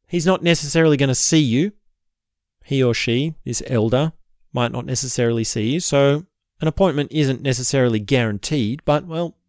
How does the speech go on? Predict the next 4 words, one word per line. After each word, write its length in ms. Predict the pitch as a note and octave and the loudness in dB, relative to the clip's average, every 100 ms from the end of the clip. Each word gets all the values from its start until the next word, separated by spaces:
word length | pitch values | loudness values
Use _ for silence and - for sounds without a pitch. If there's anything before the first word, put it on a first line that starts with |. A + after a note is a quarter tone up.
| _ _ | _ _
that's 180 | C#3+ - | -6 -4
something. 460 | C#3+ C3 E3 F3 D#3+ | -2 -2 -2 -4 0
But 260 | C#3 - _ _ _ _ _ _ _ _ _ _ _ _ _ _ _ _ _ _ _ _ _ _ _ _ _ _ _ _ _ _ | 0 0 _ _ _ _ _ _ _ _ _ _ _ _ _ _ _ _ _ _ _ _ _ _ _ _ _ _ _ _ _ _
then 580 | C#3+ D#3 D3+ D3+ D3 D3 | 0 2 4 2 -2 -6